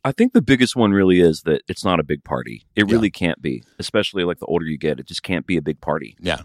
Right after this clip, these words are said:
Speaker 2: for
Speaker 1: You'll
Speaker 2: sure.
Speaker 1: die. That's why a lot of those people died.
Speaker 2: Yep, exactly.
Speaker 1: I think maybe one thing that would be surprising for people to know is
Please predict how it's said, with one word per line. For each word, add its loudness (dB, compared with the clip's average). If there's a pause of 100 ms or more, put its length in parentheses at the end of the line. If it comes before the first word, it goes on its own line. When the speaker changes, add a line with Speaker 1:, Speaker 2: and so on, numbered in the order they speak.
(260)
Speaker 2:
for -14
Speaker 1:
You'll -6
Speaker 2:
sure. 0
Speaker 1:
die. 2
That's -2
why 4
a -2
lot 0
of -2
those 0
people 0
died. -4
Speaker 2:
Yep, -2
exactly. -6 (260)
Speaker 1:
I -4
think -2
maybe 2
one 2
thing -4
that 0
would 0
be -2
surprising 0
for -14
people -4
to -2
know 0
is -2